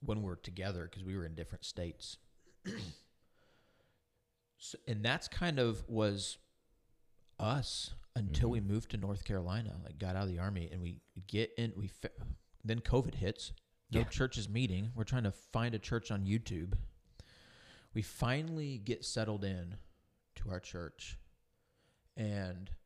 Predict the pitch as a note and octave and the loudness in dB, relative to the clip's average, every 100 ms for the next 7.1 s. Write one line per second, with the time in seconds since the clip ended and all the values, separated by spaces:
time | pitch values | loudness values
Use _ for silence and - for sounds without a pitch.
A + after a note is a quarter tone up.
0 | _ _ _ - G#2+ A2 A2+ F#2+ F2+ E2+ | _ _ _ 2 2 2 0 0 -2 -2
1 | - - A#2+ F#2 E2+ E2 - _ _ G2+ | -8 -10 -8 -4 -4 -4 -8 _ _ -8
2 | F#2 G#2 G2+ F2 F2 G2 A2 G2 F#2 - | -4 0 0 -2 -2 -2 -2 -4 -8 -8
3 | G#2+ - G#2 G#2+ A#2 D2+ - D#2+ E2+ D2+ | -8 -6 -4 -4 -4 -6 -8 -10 -8 -8
4 | D#2+ E2+ - - G#2+ G2+ - A2+ A#2+ C3 | -4 -4 -6 -10 -4 0 2 2 2 -2
5 | A#2 B2 B2+ C#3 C#3 - - - - _ | -4 -4 -2 0 -2 -4 -6 -10 -20 _
6 | _ _ _ _ - - - D3+ - - | _ _ _ _ 10 12 12 6 0 -6